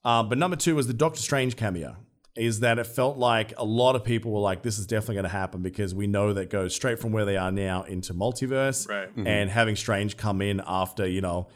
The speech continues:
Speaker 1: a giant amount of mystical energy surging from this place would make a hundred and fifty percent sense. Um,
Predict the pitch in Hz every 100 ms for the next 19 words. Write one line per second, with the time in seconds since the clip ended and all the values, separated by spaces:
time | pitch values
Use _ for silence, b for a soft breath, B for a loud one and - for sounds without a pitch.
0 | B B - 127 110 107 139 135 135 123
1 | 110 110 110 107 95 110 107 110 101 98
2 | 101 87 87 - 117 98 90 90 98 92
3 | 90 92 87 - 92 95 92 - 87 -
4 | 131 117 107 95 - 110 95 87 - 87
5 | - 87 60 - - - b b b b
6 | b 110 107 101 101